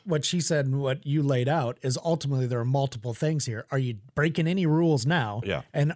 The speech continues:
Speaker 1: are we set up in the way that we all wanna be in an inclusive way of and is everybody on board under, uh, minimally understanding what the rules are?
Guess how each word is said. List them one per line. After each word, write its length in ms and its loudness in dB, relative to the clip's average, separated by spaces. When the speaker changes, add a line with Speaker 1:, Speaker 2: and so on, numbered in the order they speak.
Speaker 1:
are 200 4
we 160 2
set 280 2
up 180 2
in 120 2
the 80 4
way 200 2
that 140 0
we 160 -2
all 240 2
wanna 240 2
be 240 0
in 180 -4
an 140 0
inclusive 580 0
way 280 2
of 200 -4
and 140 2
is 140 4
everybody 400 4
on 180 2
board 340 2
under, 200 0
uh, 100 0
minimally 560 2
understanding 1000 0
what 280 2
the 60 0
rules 540 2
are? 260 0